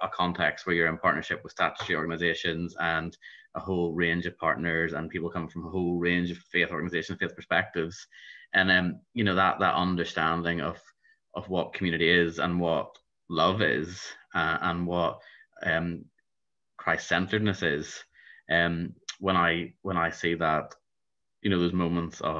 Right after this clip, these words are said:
of love and hope, um, in our community and where, wherever they are showing themselves, I, I, I embrace that as, as God at work,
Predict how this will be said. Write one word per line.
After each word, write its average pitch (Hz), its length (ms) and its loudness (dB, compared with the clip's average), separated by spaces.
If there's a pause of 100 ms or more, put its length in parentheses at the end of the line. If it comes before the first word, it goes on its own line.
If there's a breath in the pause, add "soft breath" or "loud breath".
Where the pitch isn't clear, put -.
(120)
of 80 180 -4
love 85 460 2
and 82 140 -6
hope, 87 360 0 (440 loud breath)
um, 82 420 2
in 90 120 0
our 85 140 4
community 90 500 2
and 87 140 2
where, 85 300 2
wherever 90 400 4
they 82 160 2
are 80 160 2
showing 92 360 2
themselves, 92 720 0 (380 soft breath)
I, 85 640 4 (120)
I, 87 140 6
I - 20 6
embrace 85 440 2
that 69 300 -2 (180)
as, 82 420 -4 (140)
as 87 180 -2
God 82 220 -2
at - 80 -4
work, 87 320 0